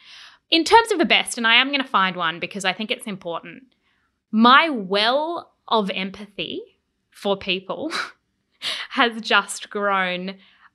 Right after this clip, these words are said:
I have so many mates who have had surgery, and I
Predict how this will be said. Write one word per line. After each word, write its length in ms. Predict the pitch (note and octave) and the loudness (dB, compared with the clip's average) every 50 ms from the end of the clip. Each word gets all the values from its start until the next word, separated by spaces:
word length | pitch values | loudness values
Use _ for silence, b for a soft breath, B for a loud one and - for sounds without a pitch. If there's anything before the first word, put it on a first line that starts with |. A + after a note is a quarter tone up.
| _ _ _ _ _ - | _ _ _ _ _ 2
I 180 | - F4+ G4 - - | 4 4 4 4 -2
have 120 | - - | -8 -6
so 200 | - - - B4 B4 C5 C5 | -4 2 4 4 4 4 2
many 160 | B4+ A#4 G#4 | 2 2 2
mates 520 | F4+ D4+ C4+ B3 F#3 - - - - - - _ - | 4 4 4 4 4 0 -4 -14 -16 -16 -16 _ -2
who 100 | B3 A#3+ | -2 0
have 120 | A3+ A3+ | 0 0
had 220 | - A3+ G3+ F#3+ | 0 -2 -2 -2
surgery, 720 | - - G#3 F#3 F#3 F#3 - - - - - - - _ _ _ _ _ _ _ _ _ _ _ _ _ _ _ _ _ _ - | -4 -6 -6 -6 -6 -6 -8 -10 -12 -12 -14 -16 -18 _ _ _ _ _ _ _ _ _ _ _ _ _ _ _ _ _ _ 0
and 180 | D#4+ D#4+ D#4+ E4 | 0 0 0 0
I 420 | - E4 F4 F#4+ G#4+ A#4+ B4 B4 | 0 0 2 2 0 0 -2 -4